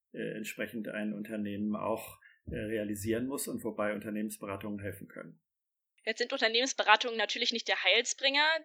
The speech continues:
Speaker 2: denn die haben ja auch so ein bisschen ihre eigenen Probleme. Zum Beispiel haben Unternehmensberatungen generell einen relativ hohen Anteil an Reisenden beschäftigen, die halt gerne auf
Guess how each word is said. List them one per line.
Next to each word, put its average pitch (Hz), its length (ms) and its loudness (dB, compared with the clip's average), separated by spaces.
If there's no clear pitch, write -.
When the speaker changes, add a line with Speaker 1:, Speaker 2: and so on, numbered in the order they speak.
Speaker 2:
denn 202 160 -2
die - 80 -8
haben 208 260 6
ja 196 160 2
auch - 100 -2
so - 140 -4
ein 240 80 -4
bisschen 240 260 -6
ihre 226 180 2
eigenen 254 260 2
Probleme. 269 560 4
Zum 233 160 -6
Beispiel 214 300 6
haben 220 160 8
Unternehmensberatungen 214 1000 2
generell 214 640 8
einen 202 420 4
relativ 220 340 2
hohen 220 180 0
Anteil 208 420 4
an 202 100 0
Reisenden 214 400 6
beschäftigen, 202 480 2
die 208 100 -8
halt 196 220 2
gerne 190 260 4
auf - 260 0